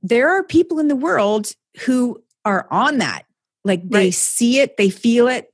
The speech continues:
Speaker 1: they get job satisfaction of knowing that they can go in and do a quick refresh of your bathrooms so that every single client that's coming to use your washroom during the day, for it, whether they're there for a half hour class or whether they're there for a whole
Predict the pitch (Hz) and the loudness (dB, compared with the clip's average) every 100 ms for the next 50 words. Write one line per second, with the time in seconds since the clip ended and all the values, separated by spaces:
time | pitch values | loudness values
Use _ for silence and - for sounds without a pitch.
0 | _ 190 180 190 170 - 180 190 196 202 | _ -2 0 2 2 -2 -10 -2 0 0
1 | - 202 190 - 165 190 - 247 240 180 | -2 -2 -2 -4 -4 -4 -6 -6 -6 -6
2 | 170 185 175 208 233 220 180 175 185 170 | -4 -2 -2 -2 -2 -2 -4 -4 -4 -4
3 | 165 190 208 - 175 160 156 - - 226 | -4 -6 -6 -8 -8 -8 -10 -18 -6 -6
4 | - 180 190 202 - 208 285 - - - | -4 0 0 0 -2 -2 0 -4 -6 -8
5 | _ _ _ _ _ _ - 180 185 175 | _ _ _ _ _ _ -10 -4 -4 -4
6 | 170 160 214 - 277 339 381 - - _ | -6 -6 -6 -8 -8 -8 -8 -12 -16 _
7 | _ _ - 226 196 - - 240 226 226 | _ _ -6 -4 -4 -6 -4 -4 -4 -6
8 | 254 247 - 254 254 262 254 - 269 185 | -4 -2 0 0 0 -2 -4 -4 -2 -2
9 | 165 180 - 214 208 202 214 208 202 208 | -2 -6 -2 0 0 0 0 0 2 2
10 | 214 233 240 160 135 147 151 185 185 185 | 2 0 0 -2 -2 -4 0 2 4 4
11 | 185 185 135 101 196 233 - 190 185 - | 2 2 0 0 0 -2 -4 -2 0 -2
12 | - 185 190 190 175 175 170 170 160 196 | -4 0 4 4 2 0 -4 -4 -6 -6
13 | 220 214 208 214 - 349 - 180 180 180 | -4 -2 -2 -4 -4 -4 -6 -4 -2 -2
14 | 180 175 170 170 165 165 185 185 190 175 | -2 -2 -4 -4 -6 -4 -4 0 -2 -2